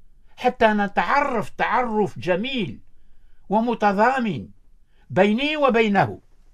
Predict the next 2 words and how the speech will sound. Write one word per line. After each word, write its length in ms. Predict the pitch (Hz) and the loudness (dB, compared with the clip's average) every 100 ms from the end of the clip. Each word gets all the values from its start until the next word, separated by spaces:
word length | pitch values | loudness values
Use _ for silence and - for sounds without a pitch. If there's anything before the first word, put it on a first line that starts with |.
| - - - - - - - - - - - - - - - - - - - | -20 -14 -14 -12 -12 -12 -12 -12 -12 -14 -16 -18 -20 -20 -20 -20 -20 -18 -2
كل 260 | 302 220 | -2 0
الفلسفة 680 | 180 139 151 - 185 180 185 | -2 -4 -10 -8 -8 -8 -10